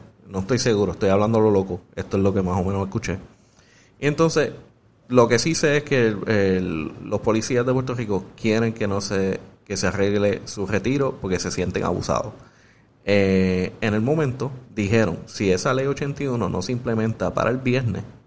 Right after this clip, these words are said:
nos vamos en huelga el fin de semana. So,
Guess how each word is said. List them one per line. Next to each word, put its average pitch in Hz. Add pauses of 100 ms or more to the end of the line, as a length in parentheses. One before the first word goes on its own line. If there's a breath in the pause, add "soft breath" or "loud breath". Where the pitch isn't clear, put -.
(640 soft breath)
nos 98
vamos 95
en 110
huelga 127
el 123
fin 95
de 95
semana. 87 (1500)
So, 156